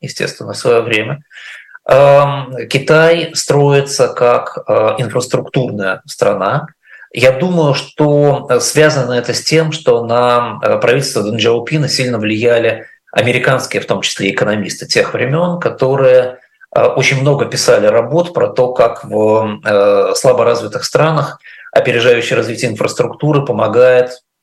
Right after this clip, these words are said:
быстрому росту. Э, причём эти работы были восприняты не очень точно ни в Китае, ни везде, да, в том числе в Евросоюзе. И, эм,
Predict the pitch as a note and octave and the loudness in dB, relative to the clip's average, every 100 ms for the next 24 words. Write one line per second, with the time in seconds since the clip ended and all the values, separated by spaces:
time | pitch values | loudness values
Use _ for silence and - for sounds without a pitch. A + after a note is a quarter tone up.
0 | _ _ _ _ - A2+ B2 G#2+ G#2+ - | _ _ _ _ -4 -2 -2 -2 0 -2
1 | - - _ _ _ - - - - - | -4 -18 _ _ _ -20 -20 -20 -2 2
2 | G2+ A#2+ - D#3+ C#3+ C#3 C3 C3 D#3+ D#3 | 2 0 2 2 2 2 4 4 2 0
3 | G#2+ C3 C3 B2 B2 - C3+ B2 A2+ - | -2 -2 0 0 -2 -2 -4 -2 -6 -4
4 | A2+ G#2+ A2 A#2+ B2 B2 A2 A2 C#3 C3+ | -2 -2 -4 -2 0 0 -2 -2 -2 -2
5 | - F#2 F#2 - - A#2+ G#2+ B2 C#3 A#2 | -8 -2 0 0 -4 -6 -6 -2 2 2
6 | G#2+ G#2+ G#2 G#2 E3 E3 G#2 A#2+ A2 A#2+ | 0 -4 -6 0 0 0 -2 -4 -4 -4
7 | A2+ A2+ A#2+ B2+ B2 G#2+ - - _ _ | -2 0 2 0 0 -6 -12 -20 _ _
8 | _ _ _ _ A#2 B2 A#2+ A#2 A#2 A2 | _ _ _ _ -2 0 2 2 2 4
9 | A#2 A2+ A2+ G#2+ | 4 2 0 -12